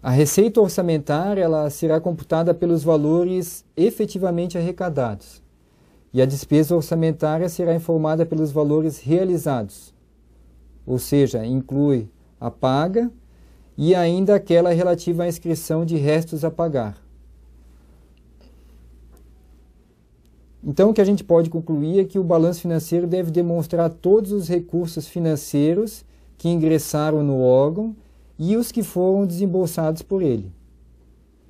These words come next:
Então, na realidade, o que o balanço em foco quer des-, demonstrar é o que aconteceu com os recursos financeiros do respectivo órgão público.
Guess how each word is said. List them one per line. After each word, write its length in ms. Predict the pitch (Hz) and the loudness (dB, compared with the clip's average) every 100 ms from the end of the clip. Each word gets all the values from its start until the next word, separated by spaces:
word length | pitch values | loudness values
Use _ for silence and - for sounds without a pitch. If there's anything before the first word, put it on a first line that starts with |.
| _ | _
Então, 260 | 113 143 160 | -2 0 2
na 100 | 165 | 2
realidade, 640 | 160 151 135 143 170 165 | 2 2 0 -2 -2 -4
o 40 | 165 | -4
que 100 | 170 | -2
o 40 | |
balanço 540 | 151 147 147 165 165 | 2 2 2 -2 -4
em 40 | 151 | -8
foco 500 | - 143 151 156 123 | -6 0 0 0 -6
quer 280 | - 139 170 | -2 2 2
des-, 220 | 151 147 | -2 -8
demonstrar 840 | - 139 135 127 - 131 147 214 165 - _ _ - - - - - | -8 -4 -4 -4 -4 -4 -2 -4 -6 -12 _ _ -20 -20 -20 -20 -6
é 160 | 131 143 | 4 4
o 100 | 160 | 4
que 220 | - 175 | 0 0
aconteceu 640 | 170 175 165 175 165 170 175 | 0 -2 0 0 0 -2 -2
com 140 | 180 | -4
os 100 | 165 | -4
recursos 500 | 160 147 147 139 135 | -4 -2 -4 -4 -8
financeiros 920 | - 151 147 - 156 190 254 254 - - _ _ _ - - - - - - - - - | -4 -4 -2 0 2 2 -4 -10 -20 -20 _ _ _ -20 -20 -20 -20 -20 -20 -20 -20 -6
do 280 | 135 151 | 0 2
respectivo 720 | 170 185 - 175 170 180 185 | 2 0 0 -2 -2 -4 0
órgão 300 | 196 190 185 208 | 2 2 0 -4
público. 460 | 180 120 98 - | -2 -4 -8 -14